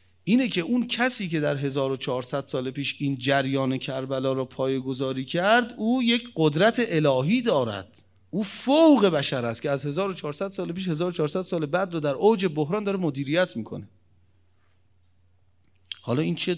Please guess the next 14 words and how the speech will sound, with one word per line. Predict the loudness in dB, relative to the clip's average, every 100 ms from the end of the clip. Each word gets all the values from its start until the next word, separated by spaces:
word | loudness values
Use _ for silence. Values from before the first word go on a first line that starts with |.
| -4
قدرت | -4 -2 -4 -6
نمایی | -6 -6 -6
نظامی | -6 -6 -6 -4 -4
هست، | -4 -6
مسائلی | -8 -6 -6 -6 -6
داره | -4 -2
در | -2
عین | 0 2 4 4 4
سلم | 2 0 0 0 -2
ها، | -4 -6
انی | -6 -4 -2 0
سلم | 0 2 2 2 2 2 0 -4 -12 -20 _ _ _ _ _ _
لمن | 2 4 4 2
سالمکم، | 0 0 2 2 0 0 0 0 -2